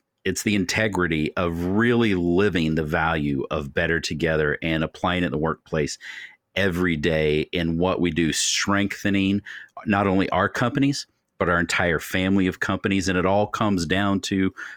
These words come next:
where we started at the beginning of this podcast, making sure that our folks out in the field, whether at the top of a twelve hundred foot guide tower,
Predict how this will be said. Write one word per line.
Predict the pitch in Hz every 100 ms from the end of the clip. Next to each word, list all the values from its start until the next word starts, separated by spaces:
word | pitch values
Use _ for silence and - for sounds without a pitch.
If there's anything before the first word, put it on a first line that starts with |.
| -
where | 110
we | 110
started | 104 - 107 98
at | 95
the | 92
beginning | 87 85 95
of | 87
this | 82 -
podcast, | - 82 80 - - 139 - - - - - -
making | 104 123 127 104
sure | - - 113 104 98
that | 87 85 -
our | 95
folks | - - 95 92 - -
out | - 98 95 -
in | 92
the | 85
field, | - - 90 85 78 73 - - - -
whether | 107 107 104
at | 98 -
the | 90 - _ -
top | - 113 -
of | 104 87
a |
twelve | 80 - 110 104
hundred | 110 95
foot | - 110
guide | 85 107 117
tower, | 139 127 135 143